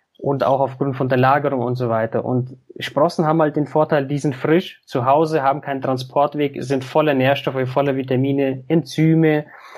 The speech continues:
aber auch, ähm, was bei den Sprossen auch interessant ist, ähm, dass die komplexen Makronährstoffe, also so wie Eiweiß, Kohlenhydrate und Fette, während des Keimprozesses umgewandelt werden in einfach verdauliche Bestandteile, also Aminosäuren,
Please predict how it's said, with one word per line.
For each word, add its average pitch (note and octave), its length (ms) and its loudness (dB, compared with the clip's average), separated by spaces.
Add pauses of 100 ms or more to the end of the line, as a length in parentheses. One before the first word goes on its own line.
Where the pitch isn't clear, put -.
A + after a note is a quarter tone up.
aber D#3 300 2
auch, F3 200 2 (480)
ähm, D3+ 480 0 (280)
was C#3+ 360 -2
bei C#3 120 0
den C#3+ 140 -2
Sprossen D3 400 -2
auch C#3 100 0
interessant C#3 520 -2
ist, - 320 -4
ähm, C#3+ 580 0
dass C3 240 -2
die C#3 420 0
komplexen C#3+ 920 0
Makronährstoffe, C3+ 840 0
also B2+ 260 0
so B2+ 200 2
wie B2+ 340 2
Eiweiß, C3 500 0
Kohlenhydrate C3 640 0
und B2 120 -2
Fette, C#3 480 -2 (440)
während D#3 300 2
des C#3+ 160 -2
Keimprozesses D3 800 0
umgewandelt C#3 680 0
werden D3 220 2
in B2+ 140 2
einfach C#3 300 0
verdauliche C3 520 0
Bestandteile, B2 800 -2
also A#2 260 -2
Aminosäuren, C3+ 1080 2